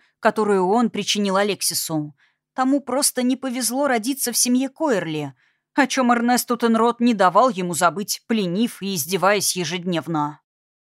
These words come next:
Я прижалась к нему и замерла, согреваясь теплом кожи. "Время тянулось бесконечно. Я не думал, что увижу тебя вновь", — добавил мужчина, коснувшись моей щеки.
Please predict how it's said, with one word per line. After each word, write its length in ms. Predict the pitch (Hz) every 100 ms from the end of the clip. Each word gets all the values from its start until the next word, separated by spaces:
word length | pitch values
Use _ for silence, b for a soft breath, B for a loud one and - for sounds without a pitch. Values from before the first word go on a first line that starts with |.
| _ _ -
Я 160 | 214 226
прижалась 600 | 202 202 220 226 196 -
к 80 | 196
нему 400 | 190 180 175 -
и 140 | 247 226
замерла, 540 | 220 220 202 202 220
согреваясь 640 | 233 226 208 202 220 208
теплом 380 | - 208 220 220
кожи. 500 | 208 185 151 156 156 - _ _ _ _ _ _
"Время 440 | - 190 262 247 185
тянулось 480 | - 208 220 208 185
бесконечно. 920 | 202 - 190 165 139 - 151 139 - -
Я 220 | 233 269
не 160 | 247
думал, 420 | 196 226 262 165 156
что 240 | - 180
увижу 380 | 170 160 170 160
тебя 260 | 185 180
вновь", — 480 | 180 190 156 - - _ _ _ _
добавил 520 | 170 175 170 180 175 170
мужчина, 520 | 170 - 214 220 170
коснувшись 680 | - 175 - 180 - 175
моей 240 | 185 180 180
щеки. 460 | - 208 - 160